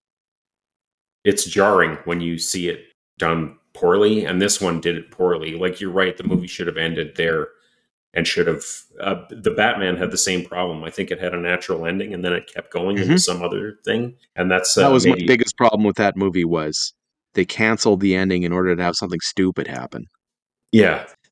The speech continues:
Speaker 1: with this one, with Bla-, Black Adam.
Speaker 2: With both of them, with
Speaker 1: Yeah.
Speaker 2: Batman and with, uh, with Black Adam.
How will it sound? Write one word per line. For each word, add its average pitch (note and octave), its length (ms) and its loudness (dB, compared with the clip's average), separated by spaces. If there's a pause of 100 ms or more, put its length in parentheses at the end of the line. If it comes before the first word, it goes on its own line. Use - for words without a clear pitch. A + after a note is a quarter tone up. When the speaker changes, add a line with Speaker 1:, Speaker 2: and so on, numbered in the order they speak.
(200)
Speaker 1:
with G#2+ 240 4
this A2 240 4
one, D2+ 260 -6
with F2+ 200 -2
Bla-, F2 360 -2
Black E2+ 240 0
Adam. E2 360 -4
Speaker 2:
With - 200 -2
both D3+ 280 4
of A2+ 80 0
them, E2 160 2 (140)
with G#2 180 6 (120)
Speaker 1:
Yeah. G2+ 120 4
Speaker 2:
Batman A2+ 340 2
and G#2+ 240 4
with, G#2 280 4
uh, G#2 280 2 (160)
with G#2 240 0
Black E2+ 280 0
Adam. D2 260 -4